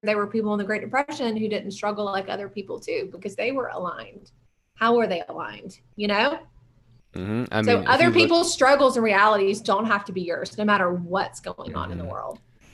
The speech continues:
Speaker 2: I'm, have you read the book Think and Grow Rich?
Speaker 1: Yes, love that book.
Speaker 2: So, right, I mean, it's like that book was published in what, like, nineteen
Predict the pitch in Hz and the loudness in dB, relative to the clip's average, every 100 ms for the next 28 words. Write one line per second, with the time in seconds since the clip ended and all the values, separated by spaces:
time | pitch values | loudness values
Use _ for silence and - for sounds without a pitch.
0 | _ _ _ _ 98 101 98 - 101 107 | _ _ _ _ -2 0 0 -2 -2 2
1 | 104 95 90 90 - 87 90 90 82 82 | 2 2 0 -2 -2 -8 -6 -6 -4 -2
2 | 95 - - _ _ - 233 233 311 - | -2 -6 -16 _ _ 0 4 4 0 -6
3 | - - - 190 185 190 190 190 175 185 | -10 -10 -10 -4 0 2 2 0 -2 -4
4 | 185 - - - 107 95 92 92 76 92 | -6 -8 -12 -4 2 4 4 4 4 0
5 | 95 90 - 85 - 95 98 90 95 - | 0 0 -2 -4 -2 0 2 2 0 0
6 | 90 101 92 95 - 90 71 87 - 87 | -4 -2 0 -2 -4 -4 -2 -4 -4 -6
7 | 90 - 92 90 85 85 | -6 -6 -4 -4 -4 -8